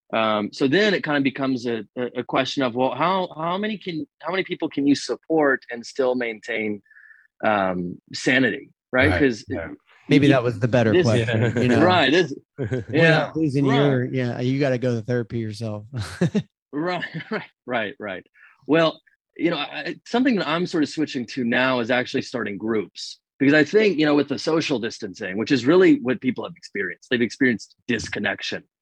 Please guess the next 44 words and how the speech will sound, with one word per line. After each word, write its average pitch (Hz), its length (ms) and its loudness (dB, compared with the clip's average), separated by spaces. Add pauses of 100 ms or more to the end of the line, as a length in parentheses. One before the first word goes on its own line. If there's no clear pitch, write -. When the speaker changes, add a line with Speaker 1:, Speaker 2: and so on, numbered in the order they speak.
Speaker 1:
from 98 220 -2
Speaker 2:
Yeah. 62 160 -6 (440)
Speaker 1:
their 95 140 -4
friends, 135 480 2
their 87 140 -8
family, 127 440 0
their 98 120 -6
loved 117 220 -2
one. 117 120 -10 (380)
They've 135 180 4
experienced 131 400 -2
disconnection. - 600 -10 (640)
And 110 80 2
I 117 40 4
think 127 220 2
that's 151 460 2
what 120 200 -4
we're 110 140 -6
seeing 123 420 -2
right 98 160 -8
now 98 220 -6
is 92 120 -10
people 131 500 2
are 104 100 -2
more 117 300 -2
disconnected 104 580 -10
than 101 100 -2
ever. 104 480 0
And 101 80 -16
so 107 120 -6
symptoms 110 500 -2
increase. - 560 -14
And 113 180 -2 (100)
we 127 120 10
were 131 140 10
made 123 400 8
to 104 100 -10
be 110 240 4
connected 98 380 -6
to 95 80 -12
God 95 260 0
and 95 120 -10
to 101 60 -14
one 95 140 -8